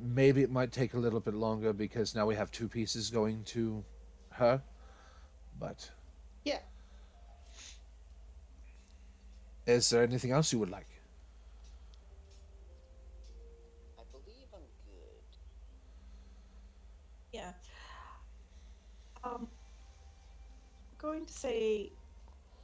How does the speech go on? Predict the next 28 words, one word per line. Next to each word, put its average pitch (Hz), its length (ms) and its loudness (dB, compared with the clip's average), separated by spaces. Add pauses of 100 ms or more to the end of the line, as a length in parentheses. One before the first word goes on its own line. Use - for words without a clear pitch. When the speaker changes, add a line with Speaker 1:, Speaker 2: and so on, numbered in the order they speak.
(1900)
Speaker 2:
I 226 100 -6
want 254 220 -6 (280)
to 214 360 0 (100)
leave 233 480 -2 (280)
the 202 280 -2 (380)
armor 226 220 0
here 220 400 0 (120)
for 233 80 0 (120)
when 208 200 -2
we 196 80 -4 (140)
pick 185 120 -10
up 170 100 -6 (400)
everything. 202 640 -4 (2000)
Speaker 1:
Okay, 151 220 10
Speaker 2:
Just 175 100 6
so 226 60 2
Speaker 1:
I 220 40 0
Speaker 2:
I'm 220 60 0
Speaker 1:
can, 202 60 -2
Speaker 2:
not 165 140 -2
carrying 185 320 -6
it 175 100 -6
around. 180 320 -4 (960)
Speaker 1:
I 180 120 10
can 185 140 10
have 131 360 10
this 117 220 6
all 110 400 10